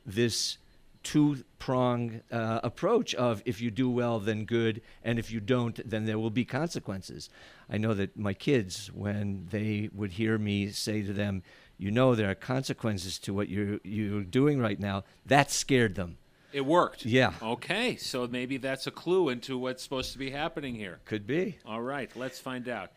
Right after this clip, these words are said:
Speaker 2: Go ahead and walk us through.
Speaker 1: Well, what intrigues me in this section of,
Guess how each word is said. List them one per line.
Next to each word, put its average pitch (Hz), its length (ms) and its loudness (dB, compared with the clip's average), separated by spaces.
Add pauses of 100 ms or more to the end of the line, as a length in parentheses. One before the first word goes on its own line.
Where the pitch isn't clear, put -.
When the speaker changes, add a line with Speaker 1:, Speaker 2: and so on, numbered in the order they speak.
Speaker 2:
Go 135 140 -6
ahead 131 200 -6
and 120 80 -6
walk 117 240 -4
us - 160 6
through. 110 260 -6
Speaker 1:
Well, 139 380 6
what 135 220 2
intrigues 156 420 2
me 110 380 0 (100)
in 113 160 0
this 110 320 0
section 120 460 2
of, 101 260 -4